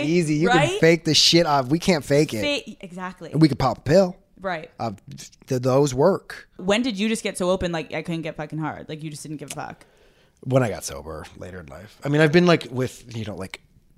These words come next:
Speaker 2: really famous people, like, trying to have sex, and I'm just, like, so fucking intimidated in the moment and not there, and being like, "Fuck, like, I can't do this. Like,
Speaker 1: Right.
Speaker 2: it sucks."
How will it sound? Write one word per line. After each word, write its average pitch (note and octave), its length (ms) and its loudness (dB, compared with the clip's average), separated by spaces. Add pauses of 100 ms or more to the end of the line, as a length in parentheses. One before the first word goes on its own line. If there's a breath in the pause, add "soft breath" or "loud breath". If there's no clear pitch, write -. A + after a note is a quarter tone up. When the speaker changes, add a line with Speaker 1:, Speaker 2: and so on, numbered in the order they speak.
(340)
Speaker 2:
really G#2 340 -4
famous G2 460 -4
people, D2+ 400 -10
like, E2+ 160 -14
trying F#2+ 300 -4
to F2 60 -10
have F2 160 -8
sex, F2+ 360 -10
and F#2+ 100 -14
I'm F#2 80 -16
just, - 180 -6
like, F#2+ 120 -12
so G2 320 2
fucking G#2 360 -12
intimidated G2+ 500 -8
in F#2 60 -14
the A2 60 -12
moment G2+ 280 -10
and G#2 80 -12
not G#2+ 200 -10
there, A#2 180 -4
and G#2+ 80 -12
being A2+ 120 -16
like, G#2+ 160 -18
"Fuck, D#3+ 360 -6
like, A#2 120 -10
I B2 80 -10
can't A#2 260 -8
do C3 160 -10
this. A2+ 200 -12
Like, F3+ 100 -6
Speaker 1:
Right. E3+ 80 -10
Speaker 2:
it D#3 60 -6
sucks." - 760 -2